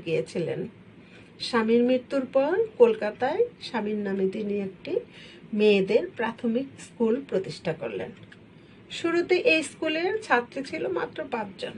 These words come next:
কিন্তু আস্তে আস্তে ছাত্রী সংখ্যা বাড়তে থাকলো।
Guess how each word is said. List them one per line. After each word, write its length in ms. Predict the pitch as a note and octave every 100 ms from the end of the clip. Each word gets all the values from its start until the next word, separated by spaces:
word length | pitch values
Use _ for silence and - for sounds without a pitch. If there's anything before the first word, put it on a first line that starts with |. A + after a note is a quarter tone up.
| - - - - -
কিন্তু 400 | C4+ C4 A#3 - - - - - -
আস্তে 340 | F3+ G3 - C4
আস্তে 480 | C4 - - C5+ C5+ -
ছাত্রী 320 | G3+ - A3+
সংখ্যা 440 | - G#3 - - B3+
বাড়তে 360 | F#3+ - F#3+
থাকলো। 400 | F#3+ F3+ - -